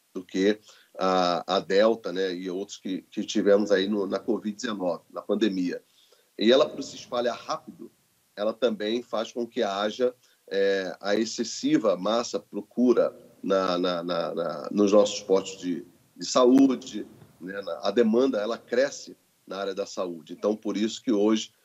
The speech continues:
nós temos aí um trio, na verdade, né? É a dengue, é a gripe, é a o-, a, a, a, a covid, né? Então, isso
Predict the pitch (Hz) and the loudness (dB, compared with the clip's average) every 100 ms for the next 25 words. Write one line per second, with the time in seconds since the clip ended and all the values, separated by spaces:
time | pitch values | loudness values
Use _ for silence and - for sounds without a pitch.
0 | _ - 98 - 110 104 104 127 143 - | _ -2 0 2 0 2 4 4 4 4
1 | 135 147 113 104 104 92 90 87 85 90 | 4 6 4 2 -2 -4 -4 -6 -8 -6
2 | 98 - _ _ 101 101 87 107 120 123 | -6 -6 _ _ -2 -2 0 4 4 2
3 | 101 92 87 90 104 127 131 110 - _ | -2 -4 -6 -4 0 0 0 -8 -10 _
4 | _ 92 101 95 101 113 98 87 85 64 | _ 0 2 4 4 2 2 -2 -4 -8
5 | 85 87 80 87 80 87 85 - 117 90 | -8 -8 -10 -10 -10 -8 -4 4 4 6
6 | 107 135 131 123 - - 87 90 95 - | 8 8 4 -4 -12 -10 -2 0 0 0
7 | 113 117 - 135 | 0 0 0 0